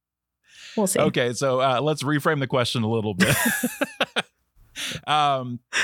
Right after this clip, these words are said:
Speaker 2: uh, just based on who you are, I can tell that you're a goal setter.
Speaker 1: I am.
Speaker 2: And so,
Speaker 1: Yes.
Speaker 2: um, if you wanna call it a New Year's resolution or a goal or whatever, um, the,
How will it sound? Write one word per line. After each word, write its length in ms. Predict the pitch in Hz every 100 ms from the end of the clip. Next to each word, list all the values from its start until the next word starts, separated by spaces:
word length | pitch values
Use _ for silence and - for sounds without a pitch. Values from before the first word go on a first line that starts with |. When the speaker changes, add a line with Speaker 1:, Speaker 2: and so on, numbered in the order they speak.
| -
Speaker 2:
uh, 280 | 131 123 113 - - - - -
just 240 | 156 151 117
based 300 | 147 160 156
on 140 | 135
who 140 | 120
you 280 | 127 120 113
are, 260 | 104 110 110
I 120 | 113
can 180 | 113 117
tell 180 | 131 110
that 100 | 101
you're 160 | 101
a 40 | 98
goal 280 | 95 98 101
setter. 260 | 123 110
Speaker 1:
I 120 | 190
am. 360 | 196 135 - 180
Speaker 2:
And 180 | 151 117
so, 140 | - 127
Speaker 1:
Yes. 420 | - 113 - - _ _ -
Speaker 2:
um, 400 | 120 113 110 110
if 160 | 120 131
you 80 |
wanna 160 | 135 135
call 180 | 135 127
it 60 |
a 100 | 123
New 60 | 117
Year's 180 | 131 117
resolution 720 | 123 113 120 120 131 123 120
or 240 | 117 117
a 100 | 104
goal 640 | 101 101 113 113 110 107 101
or 300 | 110 110 107
whatever, 600 | 95 107 107 98 101 101 _ _ _ -
um, 480 | 123 117 104 101 98 _ _ -
the, 600 | 98 117 110 98 92